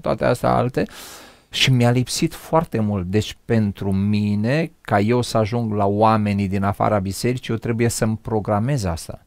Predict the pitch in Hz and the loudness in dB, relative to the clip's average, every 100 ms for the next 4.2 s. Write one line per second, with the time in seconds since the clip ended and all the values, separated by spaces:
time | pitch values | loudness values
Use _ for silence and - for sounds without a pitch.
0 | _ _ _ _ _ _ _ _ _ 95 | _ _ _ _ _ _ _ _ _ -8
1 | 92 117 120 120 120 123 113 - 110 120 | -2 -2 -2 0 0 2 0 0 -4 -4
2 | 101 92 98 - 135 143 - 110 113 120 | -4 -2 -2 2 2 2 0 2 6 6
3 | 101 95 101 120 120 101 104 98 107 113 | 4 2 2 0 -2 -4 -4 0 0 2
4 | 123 139 | 4 4